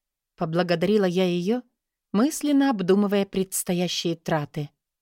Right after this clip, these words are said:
Учитывая, что большую часть инструментов и расходных материалов я оплачивала из собственного кармана,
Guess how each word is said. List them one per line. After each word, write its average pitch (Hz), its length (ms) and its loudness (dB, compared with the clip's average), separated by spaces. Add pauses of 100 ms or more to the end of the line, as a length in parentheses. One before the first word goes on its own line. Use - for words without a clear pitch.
(280)
Учитывая, 294 600 0
что - 200 -2
большую 180 480 0
часть - 420 -2
инструментов 190 840 0
и 202 40 4
расходных 226 580 2
материалов 190 680 -2 (580)
я 190 240 2
оплачивала 185 600 2
из 156 200 -2
собственного 170 680 -2
кармана, 170 580 0